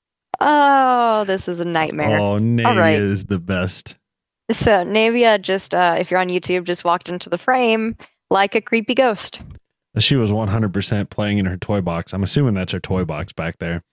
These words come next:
Speaker 1: Yes, that is her toy box. She has three toy boxes.
Speaker 2: Oh, she's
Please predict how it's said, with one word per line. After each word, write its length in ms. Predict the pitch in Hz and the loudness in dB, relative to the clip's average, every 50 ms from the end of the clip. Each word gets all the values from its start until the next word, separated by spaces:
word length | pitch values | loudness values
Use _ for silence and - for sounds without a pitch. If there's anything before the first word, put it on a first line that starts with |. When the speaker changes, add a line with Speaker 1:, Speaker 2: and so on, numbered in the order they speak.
| _ _ _ _ _ - - - | _ _ _ _ _ -20 -8 -2
Speaker 1:
Yes, 300 | 220 214 196 175 175 - | 2 2 2 2 2 0
that 100 | 190 180 | -2 -2
is 140 | 170 180 - | 0 -2 -2
her 100 | - 190 | -4 -4
toy 180 | - 185 180 170 | -2 -2 -2 -2
box. 360 | - 160 - - - - - | -2 -2 -4 -4 -4 -6 -4
She 100 | - 214 | 0 2
has 200 | 202 190 180 - | 2 2 2 -2
three 280 | - - 202 196 190 185 | -4 -2 0 0 0 0
toy 160 | - 180 160 | -2 -4 -4
boxes. 400 | - 82 82 - - - - 90 | -4 -4 -4 -4 -4 -4 -2 -2
Speaker 2:
Oh, 420 | - 95 95 95 92 92 92 92 90 | 0 0 0 0 0 0 0 -2 -2
she's 520 | - - - - 95 90 87 87 87 87 | -4 -6 -8 -8 -8 -6 -6 -8 -10 -12